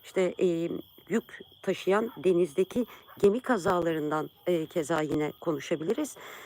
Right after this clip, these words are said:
Ki nükleer konuları girdi biliyorsunuz, e, Sayın Donald Trump. Böyle bir, e, korku da attı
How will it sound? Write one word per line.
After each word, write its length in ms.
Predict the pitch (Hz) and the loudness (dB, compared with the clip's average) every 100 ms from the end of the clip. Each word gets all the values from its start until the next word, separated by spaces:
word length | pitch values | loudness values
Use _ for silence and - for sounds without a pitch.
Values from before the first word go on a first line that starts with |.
| - - - | -18 -20 -18
Ki 300 | - 311 311 | -2 0 2
nükleer 420 | 269 - 285 294 285 | 2 0 2 2 2
konuları 560 | 294 269 269 269 240 - | 0 2 4 4 2 0
girdi 340 | 170 165 170 | 0 2 2
biliyorsunuz, 720 | 160 160 160 151 147 143 - - | 0 0 0 -2 -2 -4 -12 -6
e, 380 | 175 160 156 156 151 | -2 0 0 -2 -2
Sayın 400 | 175 156 151 147 | -2 -2 -2 -4
Donald 220 | 160 160 | -2 -2
Trump. 400 | - - 330 - | -4 -6 -6 0
Böyle 260 | 202 - | 0 2
bir, 120 | 220 233 _ - | 0 -4 _ -2
e, 280 | 180 175 175 - | 2 4 4 0
korku 340 | - 233 - - | 2 2 2 2
da 120 | 233 | 2
attı 380 | 175 - - 156 | 2 -4 -4 -2